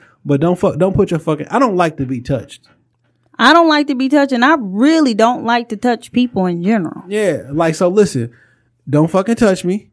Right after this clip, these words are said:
Speaker 1: You can do your, your commands or you, your, your requests or whatever. And now if it comes to a situation where, like, "Well, listen, sir, uh, put your hands behind your back. Now you're going to jail."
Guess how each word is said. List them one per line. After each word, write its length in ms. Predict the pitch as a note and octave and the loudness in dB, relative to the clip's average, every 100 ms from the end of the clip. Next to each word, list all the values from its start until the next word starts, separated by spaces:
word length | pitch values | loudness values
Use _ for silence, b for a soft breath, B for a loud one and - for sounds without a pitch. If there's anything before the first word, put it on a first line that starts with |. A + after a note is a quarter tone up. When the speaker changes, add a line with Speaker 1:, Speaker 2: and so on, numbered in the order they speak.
| _ _ _ - | _ _ _ -8
Speaker 1:
You 160 | C#3+ | -2
can 140 | D3 C3 | 0 2
do 140 | D3+ | 2
your, 260 | F3 G3+ G3+ | 4 0 -2
your 240 | C#3 D3+ D#3+ | -2 0 0
commands 580 | G3 F#3 F#3 F#3+ F#3 D#3+ | 0 0 2 2 2 2
or 60 | |
you, 180 | D3+ D#3 | 2 2
your, 260 | C3+ D#3 B2+ | 4 2 4
your 200 | D#3 E3 | 4 4
requests 440 | F3 G3 F3+ - | 2 2 2 2
or 40 | |
whatever. 420 | D#3 D3+ D3+ D3 D3 | 0 2 0 0 -2
And 80 | C3+ | 0
now 120 | D3 | 0
if 100 | D#3+ | -2
it 60 | |
comes 260 | D#3 F3+ E3+ | 0 0 0
to 60 | E3 | -2
a 20 | |
situation 520 | D#3+ F3 D#3+ F3 E3 | 0 0 2 0 0
where, 140 | D#3 C#3+ | 0 0
like, 80 | C#3 | 0
"Well, 80 | |
listen, 320 | C#3+ D3 B2+ A#2+ | -2 -2 -4 -8
sir, 320 | B2+ A#2+ A#2+ b b b _ - | -6 -6 -8 b b b _ -8
uh, 480 | B2 A#2+ A#2 A2 - _ | -6 -6 -8 -10 -16 _
put 120 | - | 0
your 80 | C#3 | 2
hands 120 | C#3 A2 | 0 -2
behind 220 | A#2 G#2+ | -6 -8
your 80 | F#2+ | -12
back. 320 | G#2 F2+ - | -16 -16 -12
Now 140 | C3 | -6
you're 120 | C3 A#2 | -4 -4
going 200 | A#2 A2 | -6 -8
to 60 | |
jail." 360 | G#2+ G#2+ G2+ | -16 -18 -18